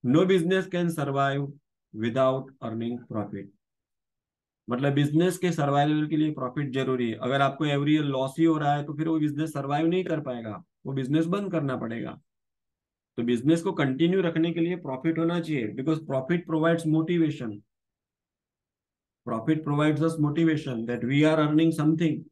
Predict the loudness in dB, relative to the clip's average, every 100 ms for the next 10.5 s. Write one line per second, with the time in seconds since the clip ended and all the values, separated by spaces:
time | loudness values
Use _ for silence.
0 | _ _ _ _ _ _ -14 -6 0 2
1 | 2 0 -4 -4 -2 -2 -2 -2 -4 -4
2 | -4 -2 -2 0 0 2 4 2 0 -4
3 | -4 -2 0 0 2 2 2 0 0 -4
4 | -4 -4 2 4 6 4 2 -2 0 2
5 | 2 0 -2 -4 -8 -8 -10 -12 _ _
6 | _ _ _ _ _ _ _ _ -4 2
7 | 4 6 4 2 -2 0 2 2 2 0
8 | -2 0 0 2 0 0 -4 -6 -4 0
9 | 2 2 2 2 -2 -6 -4 0 4 4
10 | 4 4 2 0 -6